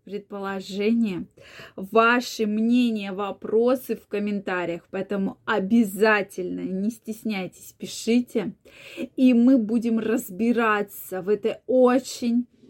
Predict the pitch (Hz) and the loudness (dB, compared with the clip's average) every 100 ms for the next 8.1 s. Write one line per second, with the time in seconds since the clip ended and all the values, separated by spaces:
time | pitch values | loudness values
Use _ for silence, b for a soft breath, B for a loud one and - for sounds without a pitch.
0 | - - 220 196 202 202 202 196 190 - | -14 -6 -4 0 0 0 -4 -8 -8 -8
1 | 196 196 - 202 _ _ B B B - | -6 -6 -8 -14 _ _ B B B -6
2 | 220 330 370 285 254 226 226 233 226 233 | 2 4 6 4 4 2 0 -4 -4 2
3 | 285 - 349 294 311 294 - 285 208 220 | 2 2 -2 0 0 0 -2 -2 0 2
4 | 240 302 381 392 381 254 269 - 233 220 | 4 4 4 0 0 -4 -4 -2 -2 0
5 | 220 226 233 233 220 208 202 214 262 220 | 0 0 0 0 -2 -6 -4 -2 -2 -2
6 | 220 233 233 226 - 196 220 220 247 202 | 0 0 0 -4 -10 -4 -2 -2 -4 -4
7 | 196 202 - 240 240 254 214 196 - - | -4 -10 -4 -4 -4 -4 -4 -6 -10 -12